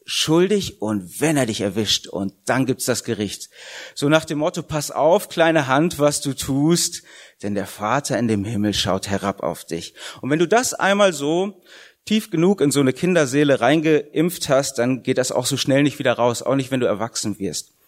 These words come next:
Ich hab mich mal dabei erwischt, da war ich so um die zwanzig, äh, bin im Auto gefahren und wurde von der Polizei angehalten.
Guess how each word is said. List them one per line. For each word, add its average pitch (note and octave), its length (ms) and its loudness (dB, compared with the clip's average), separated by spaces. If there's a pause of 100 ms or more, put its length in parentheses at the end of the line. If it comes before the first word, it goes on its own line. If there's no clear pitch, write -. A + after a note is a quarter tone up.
(260)
Ich C#3 160 0
hab A3 80 4
mich G3+ 140 -2
mal F#3+ 200 4
dabei D3+ 240 4
erwischt, C3+ 380 2
da C3+ 100 2
war C3 120 4
ich C#3+ 60 -4
so C3 100 -4
um D3 100 0
die C3 100 -2
zwanzig, C#3+ 680 0 (500)
äh, C#3 200 6
bin D3+ 120 2
im E3+ 100 2
Auto F#3+ 260 2
gefahren D#3 500 2
und D3 200 -6
wurde E3 140 -2
von E3+ 100 -2
der D3+ 80 4
Polizei C#3 520 0
angehalten. F#2+ 680 -6